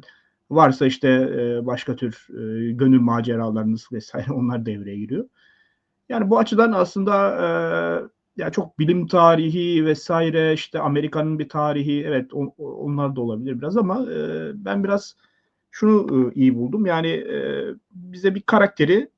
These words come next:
e, bütün bir, e,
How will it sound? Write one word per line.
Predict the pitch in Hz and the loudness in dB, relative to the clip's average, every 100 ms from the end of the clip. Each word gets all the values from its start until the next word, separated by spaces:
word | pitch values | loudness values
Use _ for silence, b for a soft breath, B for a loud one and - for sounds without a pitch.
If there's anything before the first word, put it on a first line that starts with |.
| _ | _
e, | - 107 - - 50 50 - 58 60 62 64 64 - - | -16 -14 -14 -14 -16 -16 -14 -12 -12 -10 -12 -12 -14 -14
bütün | 160 185 190 | -10 -2 0
bir, | 175 170 - 196 - | 2 2 0 -12 -10
e, | 120 120 123 131 | -6 -6 -6 -10